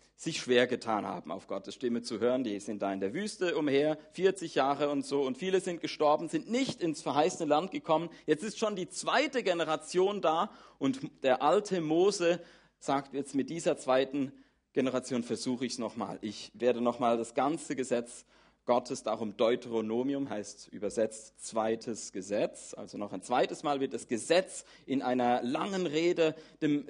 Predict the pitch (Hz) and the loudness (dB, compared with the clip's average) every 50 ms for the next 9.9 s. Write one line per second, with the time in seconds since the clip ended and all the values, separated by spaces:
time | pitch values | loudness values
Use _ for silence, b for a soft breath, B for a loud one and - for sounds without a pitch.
0 | 139 135 143 151 143 147 135 - 139 123 135 135 147 156 156 - 160 139 139 160 | -6 -4 -4 -4 -4 -6 -4 -2 0 0 2 2 2 0 -2 -4 -2 0 0 0
1 | 170 165 156 156 156 147 - 143 117 110 110 - - - 135 113 107 101 b b | 0 -2 -2 -4 -6 -6 -6 -6 -6 -6 -6 -8 -8 -6 -4 -4 -6 -8 b b
2 | b b _ 185 190 208 - - 185 - - - 156 151 - 139 - - 139 127 | b b _ -2 -2 -2 -4 -8 -10 -8 -6 -4 -4 -4 -6 -8 -10 -4 -4 -2
3 | 131 135 139 127 110 - 170 170 175 180 180 - 135 147 202 226 226 220 202 185 | -2 -2 -4 -4 -4 0 0 2 2 2 0 -4 -6 -2 0 0 0 -2 -6 -8
4 | - - 151 139 143 139 139 117 - - 131 127 147 143 - - - 165 190 226 | -2 -2 -2 -2 0 0 -2 -2 -2 -2 -8 -6 -6 -8 -8 -4 0 0 0 0
5 | 233 233 - - - 202 214 - - - 180 220 220 - - B B B B B | -2 -6 -8 -6 -4 -4 -4 -4 -2 -2 -2 -2 -2 -8 -18 B B B B B
6 | B B B B B B B - 175 170 180 180 185 - - - _ _ _ _ | B B B B B B B 8 8 8 8 6 0 -4 -10 -14 _ _ _ _
7 | _ _ _ _ _ _ _ _ _ _ _ - 143 147 151 175 190 214 208 208 | _ _ _ _ _ _ _ _ _ _ _ 4 4 6 6 4 2 2 0 -2
8 | 180 - - 156 156 156 151 - 147 147 147 143 143 135 139 135 - - 139 160 | -4 0 4 4 4 4 4 2 2 2 4 6 4 4 4 2 0 0 2 2
9 | 175 - 185 170 147 120 127 120 123 139 170 175 - 175 180 196 208 b | 2 0 0 -2 -2 2 2 6 6 6 6 6 4 2 2 2 0 b